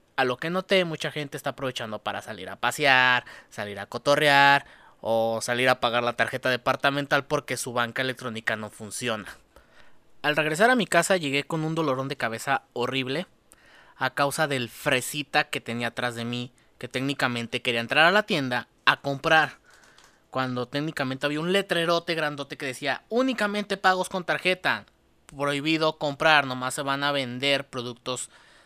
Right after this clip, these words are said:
de farmacia", que técnicamente estaban vendiendo puros geles antibacteriales. Regreso a mi casa con muchos conflictos internos, me acosté en mi cama y me quedé a descansar un tiempo porque me dolía muchísimo mi cabeza.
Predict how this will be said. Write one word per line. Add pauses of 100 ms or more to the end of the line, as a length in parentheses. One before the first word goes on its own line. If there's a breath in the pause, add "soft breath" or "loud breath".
(160 soft breath)
de
farmacia", (480 soft breath)
que
técnicamente
estaban
vendiendo
puros
geles
antibacteriales. (1400 soft breath)
Regreso
a
mi
casa
con
muchos
conflictos
internos, (540 soft breath)
me
acosté
en
mi
cama
y
me
quedé (240)
a
descansar
un
tiempo
porque
me
dolía
muchísimo
mi
cabeza.